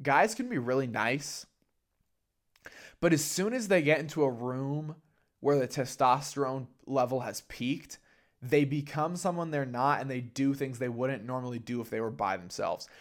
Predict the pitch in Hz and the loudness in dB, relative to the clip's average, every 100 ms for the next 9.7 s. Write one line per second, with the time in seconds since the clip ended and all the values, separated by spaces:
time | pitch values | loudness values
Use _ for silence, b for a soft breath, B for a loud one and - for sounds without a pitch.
0 | B 117 139 151 165 113 117 110 107 98 | B -2 4 4 4 2 2 2 -2 -6
1 | 101 82 85 - - - - - b b | -2 0 -2 -6 -12 -14 -16 -20 b b
2 | b b 143 160 156 147 - 135 180 269 | b b -2 4 4 2 -10 -4 0 0
3 | 190 - 254 220 123 165 - 233 233 - | 0 -6 -6 -2 0 -2 -2 -6 -6 -8
4 | 180 214 269 277 220 147 147 - 165 143 | -6 -2 0 0 2 0 0 0 2 2
5 | 120 - 139 135 127 - 117 113 110 - | 0 -2 -2 -2 -4 -4 -4 -2 -2 -6
6 | - 104 101 - - - b b b 110 | -6 -6 -6 -10 -16 -20 b b b -4
7 | 120 214 226 208 190 208 180 143 - 143 | 2 2 2 6 8 8 6 0 4 4
8 | 143 151 143 123 - 143 131 120 101 131 | 4 2 0 0 -2 2 2 0 -6 -4
9 | 151 156 131 131 123 110 - | -2 -2 -2 0 0 -2 -8